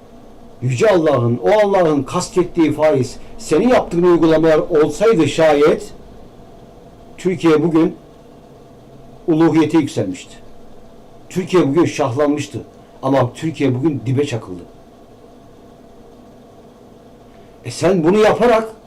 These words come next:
Allah'ın ayetlerini de çelişkiye sokmuş oluyorsun. Böyle anladığın için ve bunu uyguladığın için sen Allah'ın ayetleri hakkında şu anda insanların anlayışlarında çelişki meydana getiriyorsun.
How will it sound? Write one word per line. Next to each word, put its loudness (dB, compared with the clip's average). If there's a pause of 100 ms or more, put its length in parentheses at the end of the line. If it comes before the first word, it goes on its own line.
(680)
Allah'ın 2
ayetlerini 2
de 2 (280)
çelişkiye 0
sokmuş -4
oluyorsun. -8 (1040)
Böyle 4
anladığın 2
için -6 (320)
ve 0
bunu 2
uyguladığın 2
için -4 (180)
sen -2
Allah'ın 2
ayetleri 2
hakkında -2
şu -2
anda -2 (180)
insanların 2
anlayışlarında 0 (320)
çelişki -2
meydana 4
getiriyorsun. -6